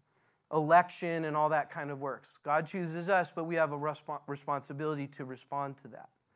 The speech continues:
So another example would be, uh, so say there's a plane leaving from D F W to L A X tonight.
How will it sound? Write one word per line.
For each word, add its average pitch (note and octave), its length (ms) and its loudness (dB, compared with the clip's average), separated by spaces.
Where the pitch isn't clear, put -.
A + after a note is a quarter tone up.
So F#3+ 340 8
another G3 320 6
example F3 420 2
would E3 120 0
be, E3+ 320 -2
uh, D#3 260 6
so E3 260 4
say E3 460 4
there's D#3+ 460 8
a D3+ 320 6
plane E3+ 560 4
leaving D#3+ 380 2
from D3+ 180 0
D C#3+ 180 2
F D3+ 180 4
W D3+ 640 4
to D#3+ 280 4
L D#3 240 10
A D3+ 120 6
X C#3+ 300 4
tonight. B2 380 -6